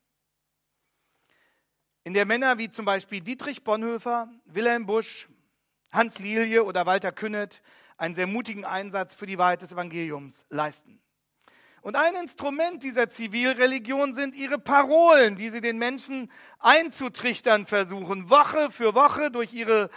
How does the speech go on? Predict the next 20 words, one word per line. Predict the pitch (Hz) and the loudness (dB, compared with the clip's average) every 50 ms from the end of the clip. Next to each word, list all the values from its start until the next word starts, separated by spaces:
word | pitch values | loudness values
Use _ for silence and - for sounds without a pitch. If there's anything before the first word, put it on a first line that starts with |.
| - - - - - | -16 -20 -20 -14 2
Massenmedien. | 180 240 262 - - 240 269 262 254 262 262 269 233 247 254 262 269 269 269 262 220 175 _ _ _ _ _ _ _ _ _ _ _ _ _ _ _ _ _ _ _ _ _ _ _ _ _ _ _ _ _ _ _ _ _ _ _ | 4 4 4 4 0 -6 -6 -4 -2 -2 -2 -4 -4 -4 -2 -2 -2 -2 -4 -8 -12 -14 _ _ _ _ _ _ _ _ _ _ _ _ _ _ _ _ _ _ _ _ _ _ _ _ _ _ _ _ _ _ _ _ _ _ _
Und | - 160 | 2 6
da | 240 262 | 6 6
hat | 277 269 - | 6 6 2
ein | 226 233 233 233 233 226 226 220 - _ - | 2 2 2 0 -2 -6 -8 -10 -14 _ 0
einundvierzigjähriger | 202 240 262 - - 269 - 247 220 185 240 226 220 202 202 175 | 0 0 0 0 -2 -4 -4 -4 -6 -6 -4 -4 -2 -2 -4 -4
Pfarrer | - 233 233 233 233 226 | 0 2 2 4 2 0
die | 220 214 | -2 -4
richtige | 202 214 - - 214 190 190 196 | -8 -10 -10 -14 -16 -16 -14 -14
Idee, | 190 165 170 156 147 | -12 -10 -10 -10 -10
Otto | 147 - - 202 196 247 233 | -10 -6 -6 -4 -4 -4 -4
Riedmüller. | 196 208 208 - 139 131 117 113 110 - _ _ _ _ _ _ _ _ _ _ _ _ _ _ _ _ _ _ _ _ _ _ _ - | -6 -6 -10 -10 -12 -16 -16 -16 -20 -20 _ _ _ _ _ _ _ _ _ _ _ _ _ _ _ _ _ _ _ _ _ _ _ -14
Im | 175 185 | -2 2
Jahr | 220 262 302 | 4 4 4
neunzehnhundertdreißig | 294 285 302 302 - - 277 262 247 226 202 - - 214 247 294 320 247 - 247 247 220 - | 4 4 2 2 0 -4 -4 0 0 0 -2 0 0 2 2 2 2 -2 -6 -10 -10 -10 -10
ruft | - - - 285 226 - - 214 | -12 -10 -10 -10 -10 -10 -12 -12
Riedmüller | 262 277 269 269 247 254 247 233 233 240 - | -12 -12 -8 -4 -2 2 4 4 4 4 2
erstmalig | 208 247 294 311 - - - 214 220 226 247 269 269 254 - | 2 2 2 2 0 -6 -6 -2 0 2 2 0 0 -4 -8
die | - 220 208 | -12 -14 -14
biblische | 175 170 233 285 302 285 262 269 254 - 262 240 233 196 | -12 -10 -10 -8 -6 -4 -2 -4 -2 2 2 4 4 2